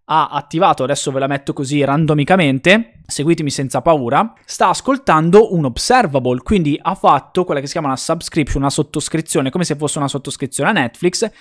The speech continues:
Il nostro componente ha fatto una sottoscrizione. Però se il componente viene distrutto, noi vogliamo toglierla questa sottoscrizione, ok? Altrimenti va in eterno. È come se vi muore qualcuno che ha aperto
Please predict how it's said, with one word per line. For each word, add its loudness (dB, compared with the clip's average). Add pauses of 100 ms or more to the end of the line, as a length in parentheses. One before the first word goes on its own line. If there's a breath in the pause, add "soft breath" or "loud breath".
(160 soft breath)
Il -4
nostro 2
componente 2
ha 4
fatto 2
una 0
sottoscrizione. -4
Però 6
se -4
il -6
componente 0
viene 0
distrutto, 2
noi 0
vogliamo 2
toglierla 4
questa -2
sottoscrizione, -6
ok? -2 (260 soft breath)
Altrimenti 0 (140)
va 0
in -4
eterno. 0
È -2
come -2
se 0 (160)
vi -2
muore 2
qualcuno -2
che 0
ha 6
aperto 2